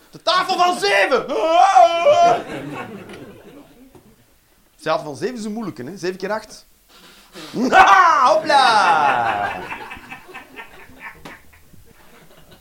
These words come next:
Nee, zo, mijn kinderen komen er nu mee af, hè, de tafels, hè. "Papa, zeven keer acht." Pff, doe ik dan, hè.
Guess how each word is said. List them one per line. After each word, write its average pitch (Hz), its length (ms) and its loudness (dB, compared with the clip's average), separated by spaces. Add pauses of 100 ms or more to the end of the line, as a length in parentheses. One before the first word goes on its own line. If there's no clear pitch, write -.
(260)
Nee, 110 260 -16
zo, 113 160 -16
mijn 107 160 -16
kinderen 170 260 -10
komen 180 180 -8
er 151 60 -8
nu 143 60 -8
mee 127 100 -6
af, 123 100 -4
hè, 170 80 -4
de 180 120 -8
tafels, 135 440 -6
hè. 175 160 -12 (720)
"Papa, 233 280 -8
zeven 196 240 -8
keer 262 120 -8
acht." 247 200 -10 (200)
Pff, 202 140 -6 (280)
doe - 160 -18
ik 123 80 -12
dan, 117 220 -10
hè. 190 140 -6